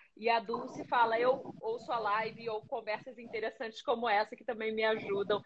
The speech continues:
a me informar e desestressar." Tá aí, doutor Sérgio, portanto. Lembrando que a conversa com o doutor Sérgio vai tá salva na página da Band News F M Rio. Vale espalhar essa notícia, seja pra aliviar o es-, estresse ou pra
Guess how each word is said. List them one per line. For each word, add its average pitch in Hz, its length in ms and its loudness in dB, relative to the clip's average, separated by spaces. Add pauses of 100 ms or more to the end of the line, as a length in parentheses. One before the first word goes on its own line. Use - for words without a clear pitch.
(160)
a 202 100 8
me 214 140 4
informar 220 480 8
e - 80 4
desestressar." 240 680 0
Tá 233 100 -6
aí, 226 260 -8
doutor 196 320 -12
Sérgio, 196 340 -4
portanto. 208 480 -4 (300)
Lembrando 220 360 -2
que - 80 -2
a 269 60 4
conversa 220 340 2
com 226 80 -8
o - 20 -4
doutor 214 220 -4
Sérgio 233 280 4
vai 220 220 4
tá 226 180 6
salva 196 420 2
na 190 120 -6
página 185 280 -2
da 180 80 -6
Band 185 140 -4
News 180 300 -2
F 185 180 2
M 180 240 0
Rio. 220 180 4 (300)
Vale 208 300 10
espalhar 196 420 2
essa 196 180 -4
notícia, 202 640 -4 (200)
seja 233 220 4
pra 240 120 4
aliviar 214 420 2
o 214 40 -2
es-, - 120 -12 (140)
estresse 220 600 -4
ou 214 120 -8
pra 208 440 -2